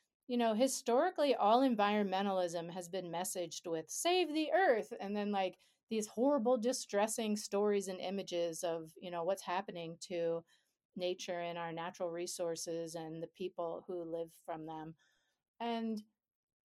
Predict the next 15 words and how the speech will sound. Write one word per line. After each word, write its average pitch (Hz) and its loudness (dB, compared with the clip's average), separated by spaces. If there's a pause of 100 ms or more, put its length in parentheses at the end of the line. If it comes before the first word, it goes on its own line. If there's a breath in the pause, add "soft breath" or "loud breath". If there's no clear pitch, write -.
(180)
people 262 2
just 262 -2
assumed 233 0
if 214 -2
you 240 2
weren't 226 -2
trying 220 0
to 208 2
change 214 0
your 202 2
behavior, 226 2
you 208 4
hadn't 214 -2
yet 196 0
heard, 220 -2